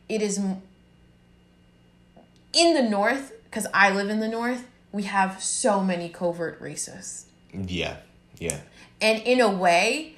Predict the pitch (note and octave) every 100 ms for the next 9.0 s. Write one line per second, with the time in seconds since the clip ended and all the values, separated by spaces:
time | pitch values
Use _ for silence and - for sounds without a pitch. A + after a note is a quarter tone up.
0 | - - F#3+ G#3+ G#3+ G3+ G#3 G#3+ A#3 C4+
1 | - - - F3+ F3+ F#3 - F3 - G3
2 | G3+ B3 B3 B3 A#3+ - A#3 - A#3 G#3+
3 | G#3+ G#3+ - - - F3 F3 F#3 F#3+ F#3
4 | - E3+ E3+ - F#3 C3 B3 B3+ - A#3+
5 | A3+ - G#2+ G2 - - G#2+ G#2 G2+ G2
6 | F2 - F#2 F2 - E2 D#2+ G3+ G3+ E3+
7 | D3+ D#3+ G#3+ A3+ G#3+ G3+ A#3 A3+ A3+ A3
8 | G3 F3 - G3+ G3+ B3+ B3 C4 B3+